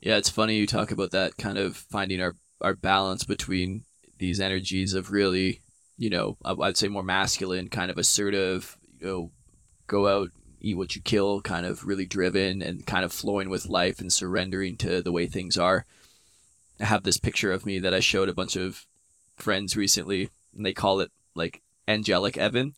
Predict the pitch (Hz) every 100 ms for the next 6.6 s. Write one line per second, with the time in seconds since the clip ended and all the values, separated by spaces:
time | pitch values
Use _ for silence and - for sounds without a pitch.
0 | _ - - 104 - 110 110 110 110 -
1 | 107 101 117 120 - - - 104 101 -
2 | 120 113 - 113 113 107 95 104 110 -
3 | 107 104 98 104 104 107 98 110 98 92
4 | 101 98 98 95 - _ _ _ _ _
5 | _ _ _ 117 110 120 101 101 104 98
6 | 110 98 98 - -